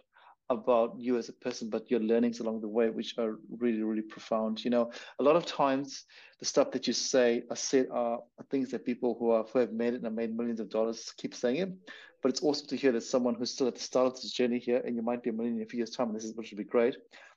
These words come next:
But it's the stuff that the start, start of the journey that people, when they hear that, they go, "Actually, wait a minute, this is an everyday person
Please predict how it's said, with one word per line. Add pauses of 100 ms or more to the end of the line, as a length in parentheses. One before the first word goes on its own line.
(220)
But
it's
the
stuff
that
the
start, (240)
start
of
the
journey
that
people,
when
they
hear
that,
they
go,
"Actually,
wait
a
minute,
this
is (200)
an
everyday
person